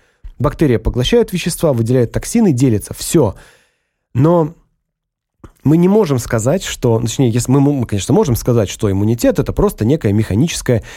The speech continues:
биологическая реакция, в которой никто ничего не осознает. Может быть.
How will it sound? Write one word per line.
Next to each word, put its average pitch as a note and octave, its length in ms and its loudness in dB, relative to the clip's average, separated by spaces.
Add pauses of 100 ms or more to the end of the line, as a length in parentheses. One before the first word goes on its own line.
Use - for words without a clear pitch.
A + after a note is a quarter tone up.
(200)
биологическая A2+ 680 0
реакция, A2+ 500 0
в - 120 -18
которой B2+ 320 0
никто G2+ 220 0
ничего A#2+ 220 0
не A2 120 2
осознает. A2 580 0 (380)
Может B2+ 360 2
быть. G#2 280 -4